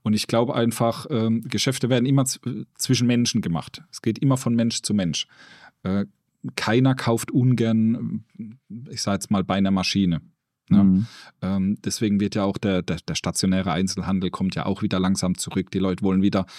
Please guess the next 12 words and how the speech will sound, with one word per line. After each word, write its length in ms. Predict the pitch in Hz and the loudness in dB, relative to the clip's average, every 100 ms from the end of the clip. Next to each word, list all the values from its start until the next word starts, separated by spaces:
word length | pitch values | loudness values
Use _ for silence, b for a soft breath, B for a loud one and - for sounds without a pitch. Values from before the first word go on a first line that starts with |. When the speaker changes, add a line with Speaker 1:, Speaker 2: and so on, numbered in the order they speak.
| B | B
Speaker 1:
Fachgeschäfte, 840 | - - 104 - 101 - 95 - 92 | -6 -2 -2 0 -2 -2 -2 -4 -2
wo 80 | |
sie 140 | 98 101 | 0 0
mit 120 | 104 | 0
Menschen 300 | 95 92 95 | 2 2 0
reden 320 | 90 98 90 | 2 2 0
können, 480 | - 90 90 90 90 | -2 -2 0 2 0
ja, 220 | 87 95 | 0 -2
wo 80 | 98 | -4
sie 140 | 95 95 | -2 -2
Sachen, 420 | - - 98 95 B B B B | -2 0 0 0 B B B B
ähm, 300 | - 98 101 | 0 2 2